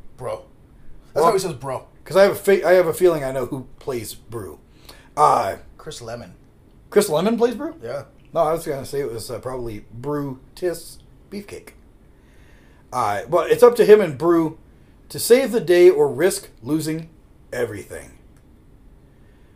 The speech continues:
Speaker 2: So, that was like the p-
Speaker 1: So wait, the show is named after the boat?
Speaker 2: Yes.
Speaker 1: That's dumb.
Speaker 2: Um,
Speaker 1: <laughs>
Speaker 2: that was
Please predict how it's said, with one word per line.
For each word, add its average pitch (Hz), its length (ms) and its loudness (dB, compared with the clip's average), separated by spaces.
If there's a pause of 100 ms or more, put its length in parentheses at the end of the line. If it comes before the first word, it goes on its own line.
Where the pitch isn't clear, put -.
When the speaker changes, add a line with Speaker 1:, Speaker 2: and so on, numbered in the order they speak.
(320)
Speaker 2:
So, 180 520 6 (1000)
that 190 320 2
was 226 140 2
like 214 200 2
the 170 100 0
p- - 200 -10
Speaker 1:
So 202 220 2
wait, 165 220 -6
the 160 60 -12
show 233 300 -4
is 156 120 -8
named 151 280 -12
after 143 260 -10
the 123 60 -14
boat? 120 420 -14 (1500)
Speaker 2:
Yes. - 460 -12 (140)
Speaker 1:
That's - 160 -18
dumb. - 360 -20 (600)
Speaker 2:
Um, 143 300 0
Speaker 1:
<laughs> - 760 -6 (1700)
Speaker 2:
that 175 400 -2
was 202 640 0